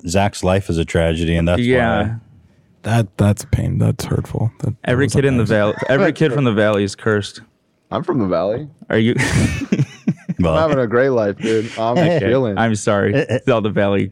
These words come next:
Speaker 3: All right,
Speaker 1: All right.
Speaker 3: I'm just
Speaker 2: Children.
Speaker 3: fair, I'm fair warning you guys. I'm just fair warning you guys.
Speaker 1: I don't know what more I can do. I've played the song. I've said the name. I mean, at this point, a fucking b-, bolt of
Speaker 4: Meteor.
Speaker 1: lightning better
Speaker 4: Yeah.
Speaker 1: just strike it down and kill me.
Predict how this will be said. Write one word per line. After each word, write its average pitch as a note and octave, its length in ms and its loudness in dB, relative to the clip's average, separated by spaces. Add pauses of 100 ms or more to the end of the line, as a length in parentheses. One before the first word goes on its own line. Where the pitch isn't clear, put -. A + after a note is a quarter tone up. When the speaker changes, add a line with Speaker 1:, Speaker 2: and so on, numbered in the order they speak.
(120)
Speaker 3:
All G2 80 0
right, F3+ 140 2
Speaker 1:
All D#3 80 0
right. G3 160 0
Speaker 3:
I'm F#3 160 2
just F#3+ 180 0
Speaker 2:
Children. F#3+ 240 0
Speaker 3:
fair, D3 100 0
I'm D#3 120 2
fair F3+ 280 0
warning D3 380 2
you G#2+ 140 2
guys. F#2 320 0 (320)
I'm A#2 80 2
just A2 180 0
fair G#2 300 0
warning G2 320 0
you E2+ 140 -4
guys. - 100 -2
Speaker 1:
I E3+ 120 4
don't G3+ 200 2
know F#3+ 80 2
what F3+ 180 0
more F3+ 220 2
I F3 80 0
can D3 260 -2
do. F3+ 220 0
I've C3+ 200 -2
played E3 340 0
the F#3+ 100 0
song. A2+ 440 0
I've G#2+ 140 -2
said C3+ 300 -2
the F3+ 100 0
name. A2+ 400 0
I B2 80 0
mean, C#3 180 2
at C3+ 120 0
this E3+ 160 -2
point, F3 220 0
a B2+ 40 -2
fucking D#3+ 440 -2
b-, A2+ 140 -8 (280)
bolt C3+ 400 2
of D3 80 2
Speaker 4:
Meteor. C3+ 80 0
Speaker 1:
lightning D3+ 420 0
better A#2+ 140 2
Speaker 4:
Yeah. A#2 80 0
Speaker 1:
just A2+ 180 -2
strike D#3 300 0
it E3 80 -4
down F3 240 -2
and E3+ 120 -8
kill A#3 220 2
me. D3 300 -2